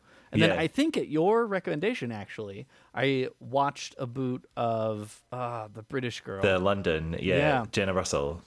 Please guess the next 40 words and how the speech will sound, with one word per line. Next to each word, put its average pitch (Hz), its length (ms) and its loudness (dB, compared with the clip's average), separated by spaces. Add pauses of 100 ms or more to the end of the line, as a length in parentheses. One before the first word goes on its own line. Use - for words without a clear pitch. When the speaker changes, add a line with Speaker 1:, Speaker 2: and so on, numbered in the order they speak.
Speaker 1:
And 151 120 0
it 165 120 0
was, 160 260 -4
and 160 200 -4
it, 151 300 -8
and 139 140 -2
it 139 120 -4
hit - 320 -6
me 180 140 -4
different, 139 960 -4 (440)
and, 127 480 -2 (120)
and, 175 180 2
like, 143 320 0 (640)
im-, 202 480 2
like, 127 300 -4 (120)
immedi-, 320 680 -2
I - 80 -2
think 240 160 -4
I 226 60 0
watched 147 360 -2
it, 147 60 -10
like, 120 260 -4
on 151 160 2
my 156 100 0
phone 156 380 -4
sitting 139 320 -4
on 120 100 -2
my 104 140 -4
bed. 104 480 -8 (340)
And, 135 140 0
like, 113 140 6
Speaker 2:
Mm. 87 160 2 (180)
Speaker 1:
in 160 600 0
minutes 170 400 -2
was 117 120 -6
like, 101 300 -8
"I'm 120 300 -4
f-, - 160 -20
filming 131 580 -2
this 117 340 -4